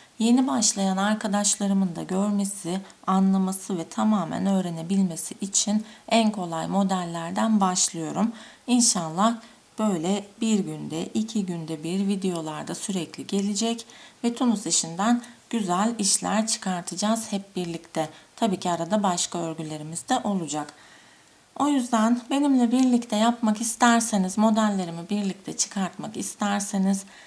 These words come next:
lütfen abone olmayı ve bildirimleri açmayı unutmayın. Bu şekilde bütün videolarımdan haberdar olabilirsiniz.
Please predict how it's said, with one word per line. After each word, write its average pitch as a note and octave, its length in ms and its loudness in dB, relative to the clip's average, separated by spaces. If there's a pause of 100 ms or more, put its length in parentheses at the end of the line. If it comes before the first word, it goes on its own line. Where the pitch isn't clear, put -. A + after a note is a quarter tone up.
(200)
lütfen A#3 520 2
abone A3 460 4
olmayı G#3 460 4
ve F#3+ 160 0
bildirimleri F#3 720 2
açmayı F3+ 560 -2
unutmayın. A3+ 760 2 (400)
Bu C#4+ 60 0
şekilde F#3+ 480 -2
bütün A3 320 0
videolarımdan E3+ 760 -2
haberdar G#3 760 0
olabilirsiniz. F#3 1080 -2